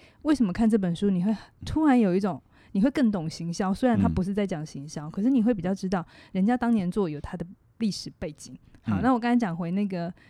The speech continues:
Speaker 1: 可口可乐跟百事可乐，他们有一系列的品牌竞争的故事，然后彼此因为要较劲，然后产生了非常好看的广告，都在那个时代。好，然后那个作者就说，谁想得到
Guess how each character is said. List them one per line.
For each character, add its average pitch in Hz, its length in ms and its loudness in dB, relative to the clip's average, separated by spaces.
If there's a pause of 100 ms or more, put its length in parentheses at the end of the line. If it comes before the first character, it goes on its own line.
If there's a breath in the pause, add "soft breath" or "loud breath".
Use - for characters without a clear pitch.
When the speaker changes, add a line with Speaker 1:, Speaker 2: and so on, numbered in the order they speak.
(280 soft breath)
Speaker 1:
可 214 140 -2
口 226 140 2
可 185 140 -4
乐 190 200 0
跟 190 180 -4
百 156 140 0
事 180 180 -10
可 160 180 -14
乐， 165 140 -10
他 190 160 0
们 240 100 6
有 208 200 2 (160)
一 220 140 2
系 247 260 -2
列 240 160 2
的 190 100 -2
品 170 240 0
牌 156 280 -8
竞 220 240 0
争 196 160 0
的 180 100 -2
故 180 180 -2
事， 170 200 -6
然 165 120 -8
后 190 160 -6 (480 loud breath)
彼 214 180 2
此 185 220 -4
因 202 160 0
为 226 80 0
要 214 120 -2
较 208 240 2
劲， 196 200 -2
然 170 100 -4
后 190 160 0
产 175 260 -8
生 208 140 -2
了 196 60 0
非 233 180 2
常 202 160 -2
好 160 140 -6
看 196 180 -4
的 170 80 -4
广 143 200 -10
告， 165 220 -8 (200 loud breath)
都 220 160 2
在 226 140 0
那 202 120 2
个 180 80 -4
时 - 180 -12
代。 139 240 -12 (200)
好， - 200 -18 (200 loud breath)
然 196 100 0
后 247 120 -2
那 247 100 -2
个 233 80 0
作 220 180 -2
者 185 100 -4
就 185 300 -6 (220 soft breath)
说， 185 260 -8
谁 185 220 -4
想 180 200 -4
得 151 140 -8
到 175 260 -6